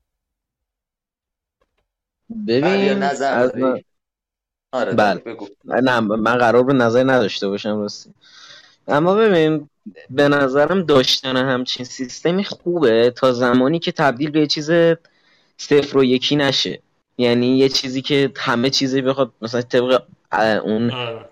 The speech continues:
Speaker 1: سطحی که می‌تونی پیش بره. یعنی خیلی مثلاً اینطوری که یه فهرست از افرادی که تو فلان سطحن تعیین کنی، نه.
Speaker 3: ام.
Speaker 1: اینطوری که یه،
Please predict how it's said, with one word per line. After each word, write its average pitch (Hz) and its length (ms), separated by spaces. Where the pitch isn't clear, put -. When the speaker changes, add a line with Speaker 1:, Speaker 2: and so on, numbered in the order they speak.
Speaker 1:
سطحی 120 480
که 113 160
می‌تونی 110 460
پیش 107 340
بره. 95 260
یعنی 110 280
خیلی 196 360
مثلاً 139 260
اینطوری 165 320
که 170 100
یه 156 140
فهرست 139 640
از 131 200
افرادی 123 500
که - 120
تو - 140
فلان 117 320
سطحن 117 460
تعیین 113 380
کنی، 127 280
نه. 127 260
Speaker 3:
ام. 123 320
Speaker 1:
اینطوری 196 320
که 240 120
یه، 226 420